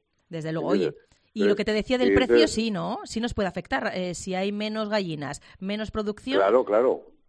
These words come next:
Speaker 2: Pero bueno, tampoco es para, para, para exagerar. Oye, pues mira, que, eh, eh, cada, eh, una docena de huevos que vale ahora en el supermercado, cuatro, tre-, cuatro cuarenta y nueve, un X L. Eh, dos huevos, ¿a cómo salen? A treinta y treinta y dos céntimos cada uno.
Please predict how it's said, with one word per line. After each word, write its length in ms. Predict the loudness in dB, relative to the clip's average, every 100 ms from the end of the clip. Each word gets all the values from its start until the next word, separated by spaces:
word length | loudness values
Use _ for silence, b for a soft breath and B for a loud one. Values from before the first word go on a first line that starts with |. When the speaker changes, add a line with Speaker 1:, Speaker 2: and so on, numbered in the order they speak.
| _
Speaker 2:
Pero 260 | -2 2 4
bueno, 260 | 4 4
tampoco 460 | 2 2 2 2 2
es 60 | 0
para, 280 | 2 2 2
para, 240 | 2 2
para 140 | 2 2
exagerar. 560 | 2 0 0 4 4
Oye, 240 | 4 4 2
pues 260 | 0 -4
mira, 340 | -2 0 0 2
que, 60 | 2 2
eh, 540 | 2 2 0 0 0 -2
eh, 60 | 2
cada, 220 | 2 2
eh, 320 | 2 0 -2 b b _
una 160 | 2
docena 360 | 4 4 2 2
de 80 | 4
huevos 260 | 4 0
que 100 | 2
vale 200 | 2 4
ahora 140 | 2 0
en 100 | -2 -4
el 60 | -4
supermercado, 680 | -6 -2 0 0 2 2 2
cuatro, 380 | 2 0 2 -2
tre-, 260 | 0 -4 -2
cuatro 840 | 0 0 4 6 8 8 6 6
cuarenta 400 | 4 2 0 0
y 60 | 0
nueve, 420 | 0 0 0 -2
un 160 | -2 0
X 300 | 0 -2 -2
L. 260 | -4 -4 -8 b b _ _ _
Eh, 340 | -4 -4 -6
dos 180 | 2 2
huevos, 240 | 6 6 6
¿a 80 | 2
cómo 180 | 0
salen? 300 | 4 4 4 0
A 880 | 2 2 4 2 4 4 4 2 2 -2 -4 -6 -10 _ _
treinta 340 | 0 2 4 2
y 80 | 2
treinta 280 | 0 2 6
y 40 |
dos 140 | 4
céntimos 380 | 4 0 2 0
cada 240 | 4 4 4
uno. 240 | 4 0